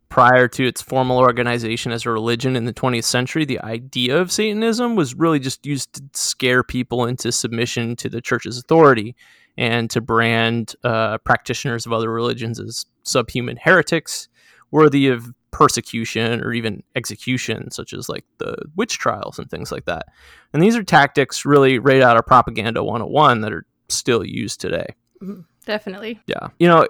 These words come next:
Speaker 1: we'll get into this a little bit in, in a, in a bit, but, like, Satan was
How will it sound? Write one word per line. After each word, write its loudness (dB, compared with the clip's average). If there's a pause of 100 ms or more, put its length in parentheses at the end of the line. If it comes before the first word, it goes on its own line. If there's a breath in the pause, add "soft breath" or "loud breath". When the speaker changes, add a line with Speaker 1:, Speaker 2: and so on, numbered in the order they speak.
Speaker 1:
we'll 2
get 4
into 6
this 6
a 2
little 8
bit 4
in, 0 (120)
in 0
a, -6 (200)
in 2
a 0
bit, 6
but, 6
like, 2 (420 soft breath)
Satan 6
was 4